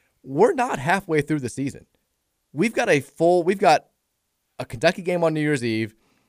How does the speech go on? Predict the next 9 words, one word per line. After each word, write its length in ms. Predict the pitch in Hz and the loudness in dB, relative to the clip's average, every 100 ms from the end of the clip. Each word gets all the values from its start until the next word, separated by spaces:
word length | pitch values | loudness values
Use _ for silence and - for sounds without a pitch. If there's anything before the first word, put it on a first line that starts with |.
| _ | _
We've 100 | 139 | -2
got 220 | 151 139 - _ _ _ _ _ _ _ _ _ | 2 0 -2 _ _ _ _ _ _ _ _ _
all 280 | 170 185 208 | 4 6 6
of 80 | 180 | 4
Decem-, 360 | 180 - 156 | 0 0 0
uh, 100 | 135 | 0
all 200 | 135 160 | 4 6
of 60 | 180 | 4
January, 680 | 143 135 123 113 104 104 | 2 0 0 0 0 -2